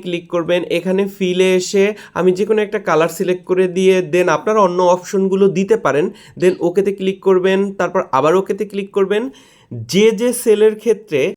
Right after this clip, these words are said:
কস্ট অ্যামাউন্টের চেয়ে সেল অ্যামাউন্ট বড়, সেই সেই রোগুলো অটোমেটিকভাবে ফরম্যাটিং হয়ে গেছে। আমি যদি এখানে ডেটা চেঞ্জ করি, দেখেন ডায়নামিকভাবে ওই ফরম্যাটিংটা চেঞ্জ হয়ে যায়। অবশ্যই নলেজ ওয়ার্ল্ড চ্যানেলটিতে সাবস্ক্রাইব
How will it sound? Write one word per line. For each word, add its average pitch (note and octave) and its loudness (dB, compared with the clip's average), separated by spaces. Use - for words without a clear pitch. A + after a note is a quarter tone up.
কস্ট F3+ 0
অ্যামাউন্টের G#3+ 0
চেয়ে A#3 -2
সেল E3+ 0
অ্যামাউন্ট G#3+ 2
বড়, G#3 4
সেই G#3+ -2
সেই B3 -4
রোগুলো F#3+ 2
অটোমেটিকভাবে A3 -2
ফরম্যাটিং D3 -2
হয়ে B2+ -4
গেছে। A#2+ -6
আমি F#3 2
যদি G#3+ -2
এখানে A3 -2
ডেটা D#3+ -4
চেঞ্জ G3+ 0
করি, F3 -2
দেখেন F3 -4
ডায়নামিকভাবে F3 -2
ওই C#3+ -2
ফরম্যাটিংটা E3 -2
চেঞ্জ E3 2
হয়ে G2 -2
যায়। E2 -6
অবশ্যই A3 -6
নলেজ E3+ 4
ওয়ার্ল্ড G3+ 4
চ্যানেলটিতে G3 2
সাবস্ক্রাইব G#3+ 0